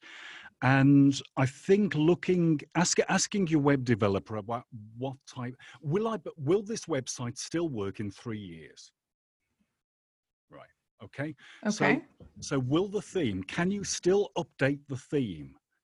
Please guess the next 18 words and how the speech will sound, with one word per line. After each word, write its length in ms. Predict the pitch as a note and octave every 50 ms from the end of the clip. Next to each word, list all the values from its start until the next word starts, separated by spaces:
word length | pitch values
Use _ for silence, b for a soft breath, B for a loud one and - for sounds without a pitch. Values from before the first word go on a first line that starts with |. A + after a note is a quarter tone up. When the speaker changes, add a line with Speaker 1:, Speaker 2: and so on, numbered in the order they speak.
| _ _ _
Speaker 1:
in 140 | - G#3
Speaker 2:
Mm-hmm. 180 | F#3+ G3+ G#3+ G#3+
Speaker 1:
three 220 | D#3 B2 B2 A#2+
years? 540 | G#2+ G#2 G#2+ F#2 E2+ - C#3 - - - - B B B B B B B B _ _ _ _
Ca-, 200 | - - D#3 D3+ - -
can 220 | - - F3 F#3+ F#3
we 100 | F#3+ E3+
still 500 | - - - - E3 F3 F3+ F3 E3+ - -
update 600 | - C#3 - _ - C#3 C3 C3 C3 A#2+ - - - - _ _ _ -
the 80 | B2
plugins 640 | B2 - - D3+ D3+ C#3+ B2 A#2 G2+ F2+ F2 F2 - -
you're 180 | G2 F#2 F2
going 300 | E2+ G2 F#2 F2+ F2 F2
to 140 | - - F#2+
use 300 | F2 F2+ F2+ F2 - -
in 100 | F#2 F2
three 280 | - - G#2+ G2 F#2 F2
years? 540 | F2 F2 E2+ D#2+ C#2+ - - - - -